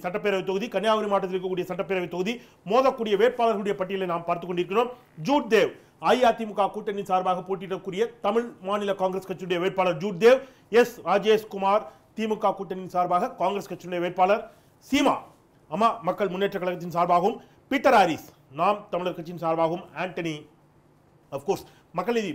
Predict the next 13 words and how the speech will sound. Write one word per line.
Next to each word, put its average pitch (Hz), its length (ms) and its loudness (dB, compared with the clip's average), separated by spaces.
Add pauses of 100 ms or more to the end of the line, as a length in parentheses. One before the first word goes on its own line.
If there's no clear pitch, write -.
மையம் 156 280 -6 (280)
கட்சியின் 165 300 -8
சார்பாகவும் 160 380 2
போட்டியிடுகிறார்கள். 156 580 4 (140)
ஐந்து 233 180 -2
வேட்பாளர்கள் 202 500 0
களத்தில் 175 380 -2
நிற்கிறார்கள். 147 420 -2 (1900)
இது 175 120 2 (160)
வேட்பாளர்களை 180 440 -2
பற்றிய 151 240 -6
அறிமுகம். 156 320 -2 (2250)
நாம 240 180 6